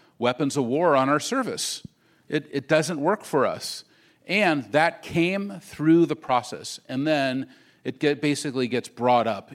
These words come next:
as a decision through the Office of E-, an Ethical and Humane Use.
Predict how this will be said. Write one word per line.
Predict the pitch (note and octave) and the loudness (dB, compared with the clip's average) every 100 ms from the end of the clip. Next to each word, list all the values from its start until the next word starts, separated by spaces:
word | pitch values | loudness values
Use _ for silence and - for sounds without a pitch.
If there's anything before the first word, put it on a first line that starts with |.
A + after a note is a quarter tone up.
| - | -10
as | A#2 A#2 | -6 -6
a | |
decision | A2+ - C3+ A2+ G#2+ F#2+ | -6 -6 -4 -4 -4 -8
through | F#2+ - B2+ A#2 | -10 -2 2 2
the | G#2 | 0
Office | G2 F#2+ - | -4 -6 -12
of | G2+ | -8
E-, | G#2 A2 | -8 -6
an | B2 A2+ G#2+ - _ _ | -8 -6 -8 -14 _ _
Ethical | - C3+ C3 A#2 | -4 -4 -6 -8
and | G#2+ | -6
Humane | G#2 G2 F2+ | -6 -6 -8
Use. | - - - | -12 -14 -16